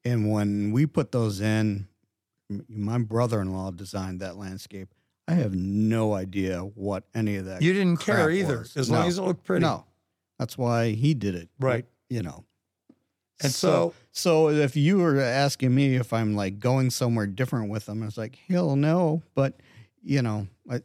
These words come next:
Speaker 1: now that I'm starting to know what I'm talking about.
Speaker 2: You wanna try certain things in different areas.
Speaker 1: No, well, no. I'll, I'll stick with,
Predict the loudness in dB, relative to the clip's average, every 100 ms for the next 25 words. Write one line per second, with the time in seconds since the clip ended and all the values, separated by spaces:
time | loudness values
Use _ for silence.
0 | -12 -20 _ -2 2 2 2 2 0 0
1 | 0 2 2 2 2 0 -2 -4 0 0
2 | 0 -4 -6 -10 -14 -16 _ _ _ _
3 | _ _ _ -4 2 4 4 4 2 0
4 | 2 0 -2 -2 -2 0 0 0 0 0
5 | 0 -2 0 0 0 2 2 2 2 2
6 | 2 0 -4 -8 -8 -10 -12 _ -2 0
7 | 2 0 0 -4 -6 -4 -4 -4 -6 -16